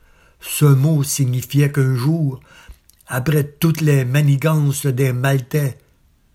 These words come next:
Denis et leurs pareils, tout serait remis d'aplomb, et la souffrance aurait enfin son prix éternel. Pour la justice,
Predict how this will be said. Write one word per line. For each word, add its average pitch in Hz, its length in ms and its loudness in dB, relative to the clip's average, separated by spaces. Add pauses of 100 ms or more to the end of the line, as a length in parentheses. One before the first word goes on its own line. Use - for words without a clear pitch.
(180)
Denis 143 600 2 (840)
et 143 120 6
leurs 139 300 2
pareils, 147 760 -2 (880)
tout 220 220 2
serait 139 480 0
remis 135 320 2
d'aplomb, 123 440 -4 (1000)
et 143 120 4
la 147 160 4
souffrance 147 840 0 (340)
aurait 135 680 0 (600)
enfin 156 760 0 (800)
son 131 340 0
prix 139 380 2
éternel. 113 760 -8 (1900)
Pour 143 340 2
la 127 220 -4
justice, 110 840 -10